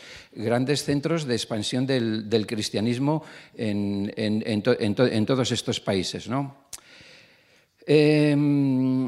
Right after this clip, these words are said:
y los yezidis, bueno, los yezidis, aunque es una religión que, que se termina formando en la Edad Media, pero en realidad sus orígenes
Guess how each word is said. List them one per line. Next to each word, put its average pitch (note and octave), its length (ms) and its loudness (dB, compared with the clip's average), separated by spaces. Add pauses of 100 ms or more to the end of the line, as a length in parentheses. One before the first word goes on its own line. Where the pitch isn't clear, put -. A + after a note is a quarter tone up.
y C#3+ 120 4
los B2+ 200 6
yezidis, D3+ 540 4
bueno, C3+ 380 0
los G2+ 200 -2
yezidis, A#2+ 640 0 (240)
aunque G#2+ 300 -2
es A2+ 140 -2
una A#2+ 360 2
religión A#2+ 1080 2
que, G#2+ 880 0
que G#2+ 160 0
se G#2+ 160 0
termina A#2+ 400 2
formando A#2+ 420 0
en A#2+ 80 0
la A#2 80 2
Edad A2+ 160 -2
Media, B2 340 -2
pero B2+ 220 -2
en A#2 160 0
realidad A2+ 320 0
sus D3+ 220 -4
orígenes D3+ 540 -2